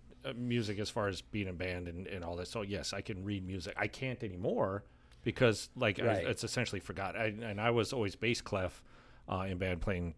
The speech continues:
Speaker 1: trombone, tuba and stuff,
Speaker 2: Sure.
Speaker 1: and then, and then bass in jazz band, and then garage band when I was
Speaker 2: Mm-hmm.
Speaker 1: a kid and stuff too. But that was more learning it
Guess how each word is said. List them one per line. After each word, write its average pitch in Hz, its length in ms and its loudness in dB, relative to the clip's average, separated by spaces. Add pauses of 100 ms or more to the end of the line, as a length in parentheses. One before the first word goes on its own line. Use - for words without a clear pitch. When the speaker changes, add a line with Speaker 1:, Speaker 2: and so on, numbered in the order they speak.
Speaker 1:
trombone, 82 400 -6
tuba 85 240 -4
and 82 120 -4
stuff, - 160 -6
Speaker 2:
Sure. 98 100 -2
Speaker 1:
and 101 140 -2
then, 87 400 -4
and 101 140 -4
then 87 260 -6
bass 92 400 -2
in 95 240 -2
jazz 87 320 -2
band, 87 320 -6
and 87 80 -6
then 82 360 -6 (180)
garage 95 260 -4
band 85 260 -6
when 87 100 -4
I 143 60 0
was 131 180 0
Speaker 2:
Mm-hmm. - 100 -6
Speaker 1:
a - 20 -12
kid 87 220 -6
and 82 100 -10
stuff - 240 -8
too. 120 260 2 (380)
But 113 140 4
that 131 200 8
was 127 200 4
more 104 180 2
learning 98 380 2
it 90 180 -2